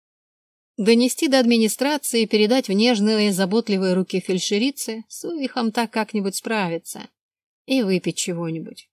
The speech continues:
холодного и много. Вообще физические нагрузки на такой жаре противопоказаны. Он взмок, как будто... Да просто взмок.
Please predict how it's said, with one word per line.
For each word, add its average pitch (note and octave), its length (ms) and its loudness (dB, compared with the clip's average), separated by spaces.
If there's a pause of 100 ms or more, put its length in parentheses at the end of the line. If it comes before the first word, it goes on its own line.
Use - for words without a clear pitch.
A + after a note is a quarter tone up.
(100)
холодного A#3+ 760 -4
и G#3+ 160 -2
много. F#3 580 -4 (640)
Вообще A#3 480 0
физические C4 600 0
нагрузки A#3+ 500 -2
на G#3 120 -2
такой A3 300 -4
жаре G#3+ 320 -2
противопоказаны. G3 1200 -6 (600)
Он A3+ 240 0
взмок, A#3+ 560 0
как G#3+ 240 -2
будто... B3 420 0 (300)
Да C4+ 140 -4
просто - 360 -4
взмок. A#3+ 640 2